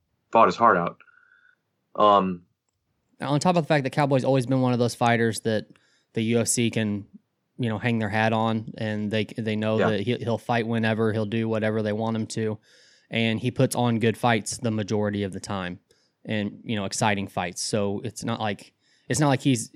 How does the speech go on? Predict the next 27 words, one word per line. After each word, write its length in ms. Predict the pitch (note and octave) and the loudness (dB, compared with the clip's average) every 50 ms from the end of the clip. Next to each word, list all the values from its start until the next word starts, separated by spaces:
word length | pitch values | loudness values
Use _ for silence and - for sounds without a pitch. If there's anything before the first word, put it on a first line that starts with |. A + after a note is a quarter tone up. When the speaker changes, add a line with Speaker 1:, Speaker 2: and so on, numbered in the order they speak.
| - - - | -20 -10 -6
Speaker 2:
in 280 | D#3+ C#3+ C#3 C3 B2 G#2+ | -2 2 2 2 2 2
danger 340 | B2 A#2+ A#2+ A#2+ A2 A#2 | 2 2 2 2 2 0
of 100 | A2+ G#2 | 0 0
losing 280 | A2 A#2 A#2 A2 A2+ G#2+ | 0 0 0 0 0 -2
his 160 | G#2+ G#2+ G2+ | -2 -4 -4
job 340 | F#2+ A#2+ A#2 A2 G#2+ G#2+ G2 | -2 0 0 2 2 0 0
by 100 | G#2 G2+ | -2 -2
losing 300 | G#2 G#2 G#2 F#2+ G2 F#2+ | -2 -2 -4 -4 -6 -6
fights 340 | F#2+ - G#2+ G2+ G2 - - | -4 -2 -2 -2 -2 -4 -6
or 60 | G2+ | -6
anything 300 | G2 F#2+ F2+ F#2 F#2+ F#2+ | -6 -6 -8 -8 -8 -8
like 180 | F#2+ F2+ F2 - | -8 -8 -8 -6
that. 160 | G2+ F#2+ F2 | -6 -6 -6
He's 120 | G2+ G2+ G2 | -6 -8 -6
gonna 180 | A2 G#2+ G#2 | -4 -4 -4
be 140 | F#2 G#2 G2 | -4 -4 -4
around 280 | G2 G2 G2+ F#2+ F#2+ F#2+ | -4 -4 -4 -4 -4 -4
until 140 | - F#2 F2 | -4 -4 -2
Speaker 1:
No. 40 | E2 | -2
Speaker 2:
he 100 | A#2 A2+ | -2 -4
decides 380 | G#2 G2 - G#2+ G2 G2+ F#2+ | -4 -4 -4 -4 -4 -4 -4
he 60 | - | -4
doesn't 180 | G#2 G2+ G2+ G2 | -4 -4 -4 -4
wanna 180 | G2 F#2+ F#2+ F2+ | -4 -6 -6 -6
be 100 | G2 F#2 | -6 -6
around 280 | F#2 F#2+ F#2 F#2+ F#2 F2+ | -4 -4 -4 -6 -6 -6
anymore. 380 | F2+ F2+ F#2 F#2 F#2+ G2+ - | -8 -10 -10 -12 -14 -14 -16